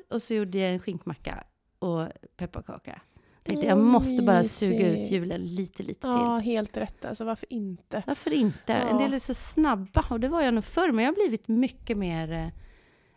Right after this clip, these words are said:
Speaker 1: eh, vemodig
Speaker 2: Mm.
Speaker 1: av mig. <laughs>
Speaker 2: Jag hade lätt kunnat köra någon gång julmat till. Jag älskar julmat.
Speaker 1: Vad är det du älskar?
Speaker 2: Janssons frestelse.
Speaker 1: Är det?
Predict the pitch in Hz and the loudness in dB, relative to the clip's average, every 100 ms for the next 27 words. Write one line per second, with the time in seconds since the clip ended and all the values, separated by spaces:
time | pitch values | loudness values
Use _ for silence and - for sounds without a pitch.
0 | _ 196 175 165 160 156 160 147 151 311 | _ -4 -2 -2 -4 -4 -6 -4 2 4
1 | 330 170 170 185 349 349 180 - 190 220 | 4 4 4 4 4 4 0 -2 -4 -6
2 | 208 196 175 - - 180 165 175 196 220 | -4 -4 -6 -14 -6 -4 -2 -4 -4 -6
3 | 294 302 - - - 208 240 240 220 220 | -2 0 0 -2 6 10 10 8 4 2
4 | - - 214 202 202 180 180 175 165 175 | 0 2 2 2 2 2 0 -2 0 0
5 | 160 170 196 - 170 170 - _ _ 208 | 0 0 0 0 -2 0 0 _ _ -4
6 | 175 - - - 214 185 170 156 - - | -4 -8 -14 -10 -6 -6 -8 -12 -14 -18
7 | - _ 196 - 196 175 151 143 208 - | -20 _ -8 -4 -2 -2 -4 -8 -8 -8
8 | 165 - - 190 190 180 233 254 233 208 | -8 -10 -14 -8 0 10 12 12 10 4
9 | 202 170 - 165 - - - - - - | 0 -2 0 -2 0 -4 -4 -6 -6 -4
10 | - 339 220 170 | 2 4 4 0